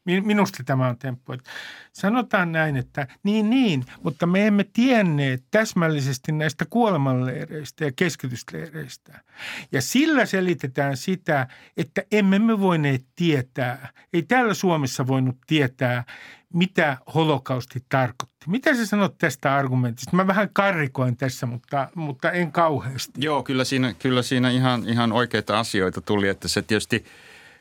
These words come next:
Speaker 2: Saksan, kun Hitlerin Saksan politiikan suun-, suunta juutalaisten suhteen, niin ei ole voinut olla epäselvä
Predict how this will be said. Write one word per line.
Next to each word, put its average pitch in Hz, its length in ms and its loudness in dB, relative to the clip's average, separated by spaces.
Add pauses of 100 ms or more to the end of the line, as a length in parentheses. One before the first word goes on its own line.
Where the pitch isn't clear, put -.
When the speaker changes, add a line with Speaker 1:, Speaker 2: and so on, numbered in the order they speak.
(400)
Speaker 2:
Saksan, 113 720 0 (720)
kun 113 480 2 (1000)
Hitlerin 127 360 2
Saksan 107 420 0
politiikan 95 800 0 (360)
suun-, 110 680 0
suunta 117 440 2
juutalaisten 92 720 0
suhteen, 90 400 -2
niin 90 120 0
ei 87 80 0
ole 82 100 -4
voinut 82 260 -2
olla 85 140 2
epäselvä 85 460 -2